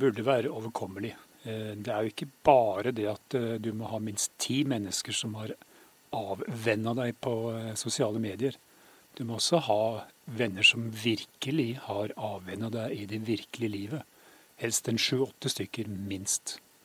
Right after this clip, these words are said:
Fordi du er så utrolig irriterende. Du må også ha et lite sett av faste irritasjonsmetoder som du bruker daglig, og gjerne flere ganger daglig, i,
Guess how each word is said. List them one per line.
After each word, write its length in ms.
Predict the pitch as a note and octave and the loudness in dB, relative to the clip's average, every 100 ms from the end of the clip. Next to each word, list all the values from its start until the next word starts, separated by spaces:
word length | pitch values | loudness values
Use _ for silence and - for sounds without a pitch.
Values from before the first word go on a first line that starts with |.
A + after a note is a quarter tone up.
| _ _ _ - - - | _ _ _ -20 -20 -12
Fordi 720 | - B2 B2+ A2+ A2 B2+ D#3 | 2 4 4 2 -2 -4 -4
du 200 | A#2 A2+ | -6 -4
er 220 | C3+ - G2+ | -4 -2 -2
så 280 | - A#2 - | -2 -2 -4
utrolig 880 | - C3+ B2 - - G#2+ G2 G2 G#2+ | 0 0 0 -4 0 0 0 -2 -4
irriterende. 580 | G#2 A2 - A#2 D3+ D#3+ - - - - _ _ - _ _ _ - _ _ _ | -6 -4 -2 0 0 -4 -8 -20 -20 -20 _ _ -20 _ _ _ -20 _ _ _
Du 80 | - D#3+ | 4 6
må 80 | D3+ | 8
også 240 | A#2 - E3 | 6 6 6
ha 120 | B2+ A#2 | 8 6
et 240 | A2+ - - | 2 -6 -4
lite 240 | A#2+ G#2+ B2 | -2 0 2
sett 440 | - B2 A#2 - - | 4 4 0 -6 -2
av 300 | A#2+ A2 G#2 A2 | 2 2 0 -4
faste 540 | A2 - C3 - - B2+ - | -6 0 0 0 -4 -6 -6
irritasjonsmetoder 1700 | A2+ A2 - A2+ - - G2 F#2 - - B2 A2+ - B2+ C3+ D#3+ - | -6 -6 -6 -4 -2 -2 -2 0 2 2 0 -2 0 0 4 4 4
som 220 | C3+ B2+ | 0 0
du 80 | B2 | 0
bruker 560 | B2 A#2 F#2+ - A2 G#2+ G#2 | 2 0 -2 -6 -4 -4 2
daglig, 540 | B2+ A#2 F#2+ G2 A#2 F3+ | 6 6 4 2 0 2
og 80 | C3+ A2+ | 0 -2
gjerne 240 | G#2 A2 | -4 -6
flere 380 | - A2+ G#2 G#2+ | -4 0 0 0
ganger 220 | A2+ G#2+ B2 | 0 2 4
daglig, 300 | A2 A2+ E3 D#3+ - | 4 2 -2 -4 -4
i, 80 | C#3 | -2